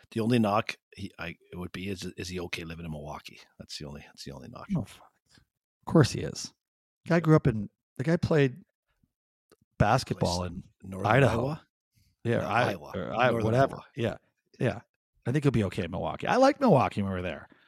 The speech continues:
Speaker 1: I, I, I thought it was great. Yeah, they really
Speaker 2: Yeah.
Speaker 1: put a lot of effort into the
Speaker 2: Milwaukee?
Speaker 1: city. Yeah.
Speaker 2: Bratwurst, baby.
Speaker 1: No, we weren't there in February or January. I don't know what it's like then, but we were
Speaker 2: No,
Speaker 1: there in April.
Speaker 2: and I was there for eighteen hours, but, um, <laughs>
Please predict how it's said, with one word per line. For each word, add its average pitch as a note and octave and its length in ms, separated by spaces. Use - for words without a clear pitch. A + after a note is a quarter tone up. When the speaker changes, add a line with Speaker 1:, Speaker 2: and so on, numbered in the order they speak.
Speaker 1:
I, D3+ 160
I, G2+ 160
I D#3+ 40
thought D3 220
it C#3 40
was G#2 120
great. D3 300
Yeah, C3+ 240
they F#2+ 80
really C3 240
Speaker 2:
Yeah. B3 120
Speaker 1:
put - 100
a - 20
lot A2+ 160
of - 100
effort - 100
into - 80
the F#2+ 40
Speaker 2:
Milwaukee? F#2+ 240
Speaker 1:
city. A3 280
Yeah. A#2+ 120
Speaker 2:
Bratwurst, G3+ 400
baby. B2+ 280
Speaker 1:
No, B2 140
we G#2+ 100
weren't A#2+ 220
there G2 240
in F2 80
February D#2+ 640
or F2 80
January. E2+ 460
I E2 60
don't F2 100
know F2 80
what E2+ 40
it's - 120
like D#2 180
then, E2 200
but - 120
we E2 80
were E2 60
Speaker 2:
No, C3 80
Speaker 1:
there B2 80
in - 320
April. - 80
Speaker 2:
and A#2+ 100
I A#2+ 120
was A2+ 140
there A2+ 180
for G#2+ 240
eighteen G#2+ 300
hours, G2 460
but, - 180
um, F#2+ 480
<laughs> G2+ 80